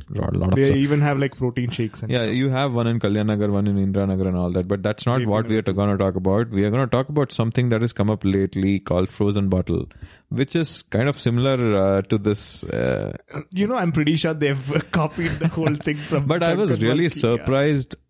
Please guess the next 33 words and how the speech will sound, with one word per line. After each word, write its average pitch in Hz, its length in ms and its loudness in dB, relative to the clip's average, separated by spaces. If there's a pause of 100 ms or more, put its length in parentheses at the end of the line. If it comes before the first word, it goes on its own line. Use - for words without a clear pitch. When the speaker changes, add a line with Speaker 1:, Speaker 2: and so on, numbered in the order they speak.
(220)
Speaker 1:
I 127 180 2
thought 131 240 2
initially 113 400 4
it's 98 180 -4
just - 220 0
a 104 40 6
copycat 98 680 0
and, 92 260 2
you 92 80 4
know, 92 240 4
it's 90 200 0
gonna 92 220 0
be 90 180 2
the 98 120 2
same 92 300 0
thing 92 180 0
what 90 180 0
they 90 100 2
are 90 80 2
trying 90 300 -2
to 87 720 -2
provide 92 340 0
in 90 140 0
Drunken 92 380 0
Monkey. 90 380 -2 (380)
But 117 280 -4
these 151 260 2
guys 127 260 0
have 113 180 2
certain 104 440 0
flavors 101 540 2
which 95 200 0
are 95 160 0